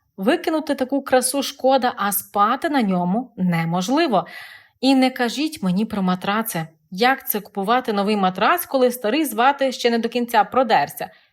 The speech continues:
І що, що вилізли пружини? А ти ковдру постелила та ніч переночувала.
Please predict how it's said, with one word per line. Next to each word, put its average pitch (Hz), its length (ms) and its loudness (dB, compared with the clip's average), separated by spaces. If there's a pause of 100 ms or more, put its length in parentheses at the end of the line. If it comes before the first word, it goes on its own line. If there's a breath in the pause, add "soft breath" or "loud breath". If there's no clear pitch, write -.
(200 soft breath)
І 285 200 2
що, 285 380 0
що 285 180 -2
вилізли 247 400 2
пружини? 233 580 0 (140)
А 233 140 4
ти 247 180 0
ковдру 240 560 2
постелила 233 960 2
та 247 120 4
ніч 339 260 -2
переночувала. 226 920 2